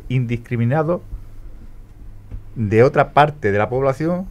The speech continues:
que está en contra o quiere desprestigiar para favorecerse a ellos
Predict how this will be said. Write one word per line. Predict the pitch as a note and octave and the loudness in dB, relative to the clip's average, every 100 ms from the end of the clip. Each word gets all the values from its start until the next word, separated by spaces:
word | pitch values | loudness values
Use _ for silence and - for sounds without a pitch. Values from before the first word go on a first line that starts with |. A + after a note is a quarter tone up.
| - | -6
que | C#3+ | -4
está | - | 0
en | D#3 | 0
contra | D3 E3 - B2+ | 2 0 0 -2
o | B2 G2 | 0 0
quiere | - D3 | 0 2
desprestigiar | B2+ A2+ A2+ A2 - A2+ - D3+ D3+ D3+ - - - - - - - - | 4 2 2 -2 -2 -4 0 2 2 -2 -16 -20 -20 -20 -20 -20 -16 -2
para | A2+ G2 | 2 2
favorecerse | G2 G2 F#2+ A2 C3+ - | 2 2 2 0 0 4
a | C3+ | 4
ellos | C#3 E3 | 4 2